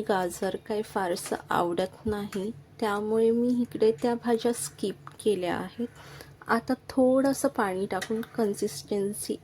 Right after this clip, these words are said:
ॲडजस्ट करायची आहे आणि पावभाजी मॅश करायला घ्यायची आहे. इकडे आपण जे कन्सिस्टन्सी ॲडजस्ट करण्यासाठी पाणी वापरलं आहे ते अगदी कमी प्रमाणात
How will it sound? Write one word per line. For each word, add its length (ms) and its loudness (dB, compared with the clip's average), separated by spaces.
ॲडजस्ट 760 -4
करायची 720 0
आहे 360 -2
आणि 200 2
पावभाजी 680 2
मॅश 480 2
करायला 460 0
घ्यायची 720 -4
आहे. 360 -4
इकडे 360 4
आपण 380 2
जे 120 2
कन्सिस्टन्सी 1080 -2
ॲडजस्ट 640 0
करण्यासाठी 680 0
पाणी 360 0
वापरलं 540 -2
आहे 360 -2
ते 80 6
अगदी 640 4
कमी 300 4
प्रमाणात 560 2